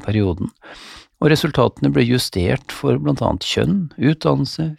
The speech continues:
fysisk aktivitet, røyking, kroppsmasseindeks, familiær krefthistorie og, ja, i det hele tatt. Resultatene ble justert for alle kjente risikofaktorer for kreft, i tillegg til at det ble kontrollert for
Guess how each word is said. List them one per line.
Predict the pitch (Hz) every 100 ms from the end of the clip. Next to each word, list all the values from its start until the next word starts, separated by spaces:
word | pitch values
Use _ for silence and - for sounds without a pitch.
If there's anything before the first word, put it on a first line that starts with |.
| -
fysisk | 135 170 147
aktivitet, | 123 139 131 135 135 147 127
røyking, | 135 117 - 127 131
kroppsmasseindeks, | 131 131 - - 135 - 127 123 131 - -
familiær | 131 131 123 120 131
krefthistorie | 127 110 - - - 131 - 107 127 139
og, | - 127 123 135
ja, | - 101 85 -
i | 120
det | 120 120
hele | -
tatt. | 135 - - - - - - - - - _ _ _ - -
Resultatene | 131 - - 180 - - 127 117 101 123
ble | 113 120
justert | 120 - 104 95
for | - 113 - - -
alle | 123 87 101 123
kjente | 196 - 110 85 - 107
risikofaktorer | 101 95 - 101 - - - 55 58
for | -
kreft, | 160 214 -
i | 139
tillegg | - 151 131 269 -
til | - 135
at |
det | 139
ble | 131 -
kontrollert | 139 147 123 117
for | - -